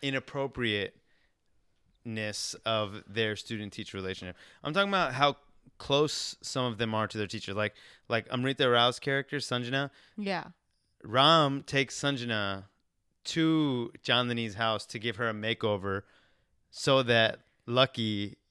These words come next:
Speaker 1: can fall in love with her.
Speaker 2: Or, or she's just finding her own inner beauty, or, like, see, the thing is, here, here's the thing about, um, uh, Amrita Rao's character, right?
Speaker 1: Mm-hmm.
Speaker 2: She,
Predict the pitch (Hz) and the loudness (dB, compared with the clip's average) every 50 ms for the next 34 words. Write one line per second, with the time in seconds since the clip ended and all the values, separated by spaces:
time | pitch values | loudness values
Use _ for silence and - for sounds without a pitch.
0 | _ _ _ _ _ _ _ _ _ - 143 131 117 - 127 123 117 110 107 110 | _ _ _ _ _ _ _ _ _ -2 -2 -2 2 6 6 6 6 4 2 0
1 | 113 107 92 98 87 - - 85 82 - - _ _ _ _ _ _ _ _ _ | 0 -2 -2 -6 -10 -10 -12 -14 -14 -14 -18 _ _ _ _ _ _ _ _ _
2 | _ _ _ _ _ _ _ _ _ 240 269 294 302 269 - - - 320 359 370 | _ _ _ _ _ _ _ _ _ 0 2 2 2 2 0 0 0 0 0 0
3 | - - - 320 311 - - - - 277 254 - - _ _ - - - 220 220 | -2 -4 -2 -2 -2 -2 -6 -8 -8 -8 -8 -8 -12 _ _ -4 0 2 2 2
4 | 226 226 226 220 208 208 196 - - 196 196 190 - - 175 190 185 170 165 160 | 0 -2 -6 -6 -6 -6 -6 -6 -6 -6 -6 -6 -8 -8 -8 -8 -8 -8 -8 -12
5 | - 180 185 220 277 381 370 285 262 254 269 285 247 - 208 208 190 214 226 196 | -10 -6 -2 0 2 2 2 2 2 0 0 0 0 2 2 2 4 4 4 2
6 | - - - - - - _ _ - - 349 370 359 392 330 381 381 381 330 - | 2 -2 -14 -20 -20 -20 _ _ -4 0 2 2 2 2 0 0 -2 -2 -2 0
7 | 320 311 330 349 - - 285 330 330 311 339 349 359 349 302 269 247 208 - - | 0 0 0 0 0 -2 -4 -4 -2 -4 -6 -6 -4 0 2 4 4 4 2 2
8 | 214 220 208 202 196 185 - - - _ _ _ _ _ _ - _ _ - 196 | 2 2 2 0 0 -2 -6 -10 -16 _ _ _ _ _ _ -20 _ _ -8 -4
9 | 190 180 165 - - 202 208 202 202 - 202 202 190 190 190 - - - 214 165 | -4 -2 -2 -2 -2 -2 -2 -4 -4 -4 -4 -2 -2 -4 -4 -8 -14 -12 -10 -10
10 | 151 - - 127 139 147 170 202 240 240 123 117 120 113 113 107 - - - - | -10 -10 -14 -12 -8 -6 -4 -4 -4 -4 -4 -4 -4 -4 -6 -8 -14 -20 -20 -20
11 | _ _ _ _ _ _ _ _ _ _ - - - - - 294 311 339 359 370 | _ _ _ _ _ _ _ _ _ _ -4 -2 -2 0 2 2 4 4 2 2
12 | 311 - | 0 -2